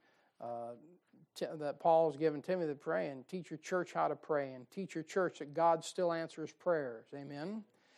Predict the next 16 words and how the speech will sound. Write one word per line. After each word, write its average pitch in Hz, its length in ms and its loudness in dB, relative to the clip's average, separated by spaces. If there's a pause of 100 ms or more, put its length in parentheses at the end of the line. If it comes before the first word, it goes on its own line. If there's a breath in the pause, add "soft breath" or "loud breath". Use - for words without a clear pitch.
(240 soft breath)
And 160 120 2
the 160 60 4
third 214 260 10
one 202 160 6
here 214 180 6
is 220 120 2
a 208 40 0
great 196 280 6
passage, 190 520 4
uh, 175 180 4
First 190 300 -4
Timothy 180 300 0
two, 202 240 -4
nine 196 260 0
to 190 60 -4
fifteen. 202 680 -2